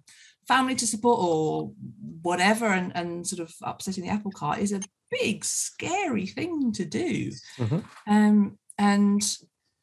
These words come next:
Speaker 1: although, I mean, it's something that we're seeing in, in the veterinary sector more generally, people getting disillusioned with sort of day-to-day practice life and starting to think, "Well,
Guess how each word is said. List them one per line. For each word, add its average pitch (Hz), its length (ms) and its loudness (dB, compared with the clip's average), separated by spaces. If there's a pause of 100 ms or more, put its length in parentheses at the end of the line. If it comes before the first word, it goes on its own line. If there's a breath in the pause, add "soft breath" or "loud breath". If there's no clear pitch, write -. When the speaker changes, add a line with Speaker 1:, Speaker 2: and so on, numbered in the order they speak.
(140)
Speaker 1:
although, 226 160 2
I - 80 2
mean, 254 120 2
it's 254 100 0
something 262 180 0
that 214 80 -2
we're 220 60 2
seeing 214 240 4
in, 208 300 4
in 208 480 8
the 202 100 2
veterinary 208 220 -2
sector 202 340 -4
more 208 320 4
generally, 240 380 0
people 196 240 -2
getting 170 200 -4
disillusioned 170 600 -2
with 160 100 -8
sort 165 140 -8
of 160 60 -8
day-to-day 160 500 -2
practice - 420 -6
life 160 320 -6
and 160 260 -8
starting 196 340 -4
to 190 60 -6
think, 269 440 -2
"Well, 156 400 0